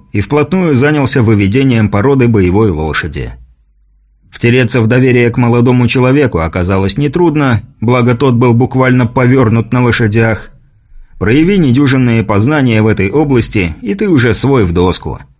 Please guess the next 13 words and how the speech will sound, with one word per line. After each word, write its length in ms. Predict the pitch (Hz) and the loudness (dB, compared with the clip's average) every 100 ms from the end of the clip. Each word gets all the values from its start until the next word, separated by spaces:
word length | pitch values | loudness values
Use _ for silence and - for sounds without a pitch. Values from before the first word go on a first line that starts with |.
| _ _ _ _ _ _ | _ _ _ _ _ _
С 100 | 104 | -2
дядькой 340 | 160 190 180 | 0 0 0
Михаилом 640 | 160 139 165 170 175 139 113 | 0 0 0 2 2 2 2
паренек 500 | 131 139 151 147 127 | 2 0 0 -2 0
не 100 | 117 | 0
важничал, 580 | 139 143 92 - 60 - - - | 0 0 -4 -6 -10 -14 -14 -6
почитал 440 | 92 101 147 143 | -4 -2 0 0
чуть 220 | 139 139 | 0 0
ли 100 | 147 | 0
не 140 | 143 135 | 0 2
за 120 | 139 | 0
родного 400 | 135 95 107 127 | 0 0 0 0
деда. 440 | 92 85 92 76 | 0 0 -2 -4